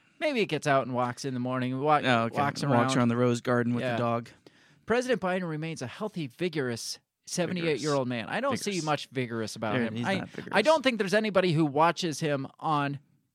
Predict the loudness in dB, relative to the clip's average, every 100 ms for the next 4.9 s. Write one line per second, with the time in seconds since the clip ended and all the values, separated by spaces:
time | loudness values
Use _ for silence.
0 | _ _ _ _ _ _ -2 -2 0 0
1 | 0 2 0 0 0 -2 0 0 0 -2
2 | -6 -6 -8 _ 0 0 -2 0 0 0
3 | -2 -2 -2 4 6 8 6 2 -2 -2
4 | -4 -2 -2 -2 -6 -4 -8 -8 -12